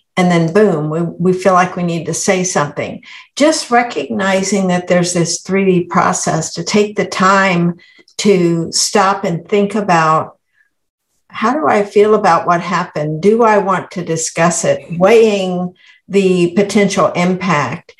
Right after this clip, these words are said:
And then I love the disarming part,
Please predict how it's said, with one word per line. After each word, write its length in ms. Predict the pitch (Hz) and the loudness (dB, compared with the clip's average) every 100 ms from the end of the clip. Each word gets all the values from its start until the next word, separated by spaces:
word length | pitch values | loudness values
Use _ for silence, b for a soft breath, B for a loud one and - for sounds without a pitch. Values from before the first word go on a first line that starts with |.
| B B - | B B -2
And 240 | 214 220 | 2 4
then 320 | 208 196 190 185 | 4 2 -2 0
I 140 | 196 | 0
love 360 | 185 220 269 - | 2 0 0 -2
the 160 | 185 175 | -4 -2
disarming 800 | 175 170 175 185 196 156 151 - | -4 -2 0 0 -2 -4 -8 -6
part, 520 | - 123 - - | -2 -2 -2 -6